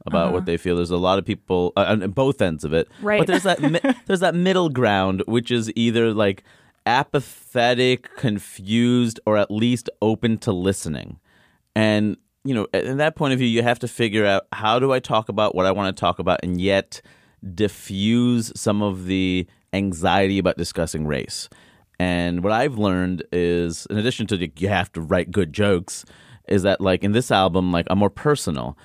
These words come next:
Speaker 1: And when you're able to share a piece of yourself, people are more likely to listen to the stuff that would be harder. It's like with friends.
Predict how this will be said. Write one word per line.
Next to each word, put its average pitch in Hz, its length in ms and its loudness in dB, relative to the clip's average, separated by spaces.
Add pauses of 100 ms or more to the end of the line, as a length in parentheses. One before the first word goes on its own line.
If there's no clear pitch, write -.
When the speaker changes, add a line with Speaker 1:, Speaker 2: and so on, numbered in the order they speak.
(240)
Speaker 1:
And 101 120 2
when 117 100 4
you're 120 120 4
able 120 280 2
to 113 140 -2
share 107 320 2
a 98 100 0
piece 101 360 -6
of 98 120 -2
yourself, 95 520 0
people 95 360 -2
are 95 80 2
more 90 380 0
likely 85 720 -2 (280)
to 92 100 -4
listen 92 380 0
to 95 100 -4
the 85 100 -2
stuff 87 240 -2
that - 140 -2
would 82 120 -2
be 87 100 -2
harder. 147 340 0
It's - 140 -4
like 175 120 -2
with 160 100 -4
friends. 90 480 -2